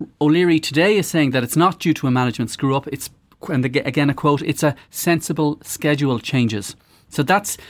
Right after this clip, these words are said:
the line that Ryanair is trotting out, that these are sensible schedule changes. They're slowing the growth of the, of the airline. They're going to fly, I think, a hundred twenty-nine million passengers this year, when the estimates were that they'd be flying over a hundred and thirty-one million passengers.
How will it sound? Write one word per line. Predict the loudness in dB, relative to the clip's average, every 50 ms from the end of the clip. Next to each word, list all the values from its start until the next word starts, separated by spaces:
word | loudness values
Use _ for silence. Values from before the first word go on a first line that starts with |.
| -20 -14 -4
the | 0 2
line | 4 4 4 4 4 2
that | 0 -2 -2
Ryanair | -2 -2 -2 0 -2 -2 -4
is | -6 -6
trotting | -4 -4 -4 -2 -2 -2 -2
out, | -2 -2 -4 -6 -8
that | -6 0
these | 0 0 2
are | 0 -2
sensible | -2 0 0 0 0 0 -2 -2 -2 -2
schedule | -2 -2 -2 0 0 2 2 0 0
changes. | 0 -2 0 0 0 2 2 0 0 0
They're | 0 -2 -2 -2 -4 -12 -18 -14 -8
slowing | -6 -2 2 4 4 4 4 4 4
the | 2 0
growth | 2 4 4 4 4 2 0
of | -2 -2 -2 -2
the, | -2 -2
of | 0 0 -2 -2
the | -2 -4 -2
airline. | 0 0 2 2 2 2 2 2 0
They're | 0 0
going | 0 0
to | 0 -2 -6
fly, | -8 -4 -2 0 2 2 2 2 0 -4 -10 -20 -20 -12 -6
I | -2 0
think, | 0 2
a | 2
hundred | 2 2 0 0 -2
twenty-nine | 0 0 0 2 4 4 4 4 4 4 4
million | 4 4 2 2
passengers | 2 0 -2 0 -2 -2 -2 -2 -6 -4
this | -6 -6 -4 -2
year, | 0 0 0 0
when | 0 0 0 0
the | 2 0 0
estimates | 0 -2 -4 -6 -6 -6 -4 -2
were | -2 -2 0
that | -2 -4 -6
they'd | -6 -8
be | -8
flying | -6 -4 -4 -4 -2
over | -4 -4 -4 -4
a | -4
hundred | -2 -4 -4 -6 -8
and | -8 -4
thirty-one | -4 -4 -4 -2 -2 0 2 2 2 2
million | 2 2 2 2 2 0
passengers. | -2 -4 -4 -2 -2 0 0 0 0 0